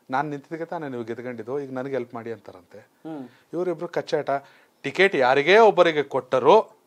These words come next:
Speaker 1: ಅದು ಇವು ಬಾಕಿಯವ್ರು ಕಾಂಪ್ರಮೈಸ್ ಆಗಲ್ಲ ಅನ್ನೋ ಮಟ್ಟಕ್ಕೆ ಬಂದು ನಿಂತೈತೆ ಅಂತ ಜನ ಹೇಳ್ತಾರೆ.
Speaker 2: So ಒಟ್ಟಾರೆ ಬಿ ಜೆ ಪಿಯಿಂದ ಹಾಲಪ್ಪ, ಎ ಎ ಪಿಯಿಂದ ದಿವಾಕರ್
Speaker 1: ದಿವಾಕರ್.
Speaker 2: ನಡುವಿನ ಸಂಘರ್ಷ
Speaker 1: ಹೌದು.
Speaker 2: ಇದೀಗ ಶುರುವಾಗಿದೆ.
Speaker 1: ಅಲ್ಲೊಂದಷ್ಟು ಜನ ಆಪ್ ಫೇವರ್ ಹೆಂಗೈತೆ ಅಂದ್ರೆ, "ನಾವು ರಾಜ್ಯದಲ್ಲಿ ಇಲ್ಲಿದ್ಲೇ ಖಾತೆ ಶುರು ಮಾಡ್ತೀವಿ, ಫಸ್ಟ್ ರಿಸಲ್ಟ್ ನಮ್ದೇನೆ, ಆಪ್ ಇಂದ ಬರ್ಕೊಳ್ಳಿ" ಅಂತಾರೆ.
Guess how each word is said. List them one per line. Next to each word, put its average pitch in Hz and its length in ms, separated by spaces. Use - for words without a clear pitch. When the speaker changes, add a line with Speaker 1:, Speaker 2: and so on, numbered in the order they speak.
Speaker 1:
ಅದು 135 220
ಇವು 147 160
ಬಾಕಿಯವ್ರು 135 420
ಕಾಂಪ್ರಮೈಸ್ 127 440
ಆಗಲ್ಲ 123 280
ಅನ್ನೋ 120 160
ಮಟ್ಟಕ್ಕೆ 117 380
ಬಂದು 120 100
ನಿಂತೈತೆ 113 440
ಅಂತ 120 120
ಜನ 101 160
ಹೇಳ್ತಾರೆ. - 340
Speaker 2:
So 170 60
ಒಟ್ಟಾರೆ 175 400
ಬಿ 165 160
ಜೆ 165 160
ಪಿಯಿಂದ 156 240
ಹಾಲಪ್ಪ, 151 360
ಎ 151 260
ಎ 151 40
ಪಿಯಿಂದ 147 240
ದಿವಾಕರ್ 135 300
Speaker 1:
ದಿವಾಕರ್. 139 180
Speaker 2:
ನಡುವಿನ 135 240
ಸಂಘರ್ಷ 135 500
Speaker 1:
ಹೌದು. 139 140
Speaker 2:
ಇದೀಗ 123 200
ಶುರುವಾಗಿದೆ. 117 540
Speaker 1:
ಅಲ್ಲೊಂದಷ್ಟು 156 480
ಜನ 175 60
ಆಪ್ 160 320
ಫೇವರ್ 165 360
ಹೆಂಗೈತೆ 160 420
ಅಂದ್ರೆ, 156 540
"ನಾವು 143 300
ರಾಜ್ಯದಲ್ಲಿ 160 500
ಇಲ್ಲಿದ್ಲೇ 156 300
ಖಾತೆ 147 340
ಶುರು 147 220
ಮಾಡ್ತೀವಿ, 143 320
ಫಸ್ಟ್ - 260
ರಿಸಲ್ಟ್ 156 340
ನಮ್ದೇನೆ, 139 340
ಆಪ್ 135 280
ಇಂದ 139 100
ಬರ್ಕೊಳ್ಳಿ" 143 420
ಅಂತಾರೆ. 113 280